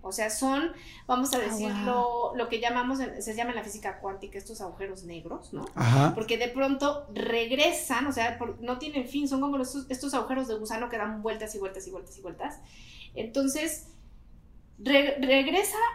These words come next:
Speaker 1: no regresa tu vida, sucede que a los treinta y cuatro, a los veintisiete o a los tales años, te está pasando un evento que tiene que ver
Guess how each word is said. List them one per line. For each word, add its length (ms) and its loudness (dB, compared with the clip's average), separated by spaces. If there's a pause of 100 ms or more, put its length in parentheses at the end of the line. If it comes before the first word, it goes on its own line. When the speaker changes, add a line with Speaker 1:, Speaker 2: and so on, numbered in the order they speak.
Speaker 1:
no 140 8
regresa 380 2
tu 80 0
vida, 300 4
sucede 760 2
que 100 0
a 40 4
los 140 0
treinta 280 -2
y 80 -6
cuatro, 360 4
a 60 2
los 140 0
veintisiete 800 -2
o 60 4
a 120 6
los 520 -2
tales 340 6
años, 560 0 (420)
te 80 -4
está 240 0
pasando 520 2
un 200 6
evento 480 2
que 100 -2
tiene 320 -2
que 140 -4
ver 400 -2